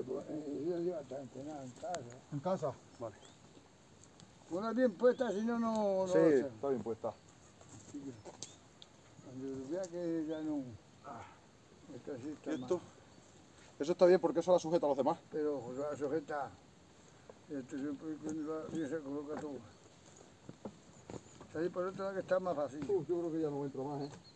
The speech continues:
Speaker 1: Venga, está, está, el paraguas ya está.
Speaker 2: El paraguas, toda, toda, toda no va a entrar.
Speaker 1: Pues esta vez que es más grande, hay que echarla.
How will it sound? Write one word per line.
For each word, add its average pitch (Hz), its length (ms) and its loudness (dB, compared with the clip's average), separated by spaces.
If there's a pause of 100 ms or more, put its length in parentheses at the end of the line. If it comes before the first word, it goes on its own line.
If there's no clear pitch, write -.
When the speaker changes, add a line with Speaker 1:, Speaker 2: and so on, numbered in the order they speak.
Speaker 1:
Venga, 214 320 0
está, 214 220 -4
está, 196 680 0
el - 1300 -12
paraguas 180 400 0
ya 190 60 2
está. 175 260 -2 (640)
Speaker 2:
El 131 60 -2
paraguas, 170 480 4 (160)
toda, 220 320 12
toda, 226 240 10
toda 214 120 8
no 160 60 6
va 147 60 8
a 127 40 6
entrar. 110 200 4 (1040)
Speaker 1:
Pues 131 280 -8
esta 202 220 0
vez 220 160 -2
que 220 240 -4
es 208 60 -6
más 208 240 -4
grande, 208 300 -2
hay 202 100 -6
que 196 120 -8
echarla. 170 380 -8